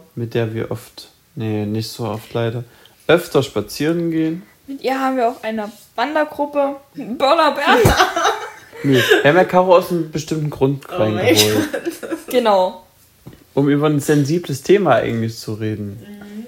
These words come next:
Speaker 3: Ein aktuell vor allem
Speaker 1: Ja,
Speaker 3: sensibles.
Speaker 1: aber trotzdem allgemein.
Speaker 3: Ja. Ach ja, st-
Speaker 1: Wie kann man's denn zusammenfassen? Der Unterschied zwischen Jungs und
Speaker 3: <laughs>
Speaker 1: Mädchen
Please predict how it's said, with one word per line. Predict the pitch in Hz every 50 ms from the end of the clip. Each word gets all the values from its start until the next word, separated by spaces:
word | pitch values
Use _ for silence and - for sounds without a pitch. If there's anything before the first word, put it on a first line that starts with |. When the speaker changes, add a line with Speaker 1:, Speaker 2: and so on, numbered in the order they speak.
| - - -
Speaker 3:
Ein | 202 190 190
aktuell | 202 208 208 - - 233 - - - 254 302 302 262 240 233 233
vor | 233 - 220
allem | - 185 196 208 220 226
Speaker 1:
Ja, | 120 117 117 120 139 151 165 180 190 202 220
Speaker 3:
sensibles. | 220 226 - - _ _ _
Speaker 1:
aber | - 156 151 160 156
trotzdem | 156 175 175 175 - - 175
allgemein. | 135 147 160 160 165 160 139 120 113 113 110 107 104 98 - - -
Speaker 3:
Ja. | - 202 190 175 175 180 185 - - _ _ _ _ - -
Ach | - - - 233
ja, | 196 190 190
st- | - - - - _ _ _ _ _ _ _ _ - -
Speaker 1:
Wie | 233 202 185 185 - - _ _ _ _
kann | - 135 147
man's | 165 165 151 160
denn | - 147 135
zusammenfassen? | - 131 117 139 147 156 147 - 127 123 - - 120 113 113 113 - - - _ _ _ -
Der | 131 123
Unterschied | 143 170 175 175 170 - 180 170 170 -
zwischen | - 147 143 - 135 127
Jungs | 117 120 120 131 147 170 180 202 214 240 - - - -
und | - - 139 151 151 147 226 220 147
Speaker 3:
<laughs> | 135 131 131
Speaker 1:
Mädchen | 135 143 160 180 202 220 226 - - - 233 214 208 208 214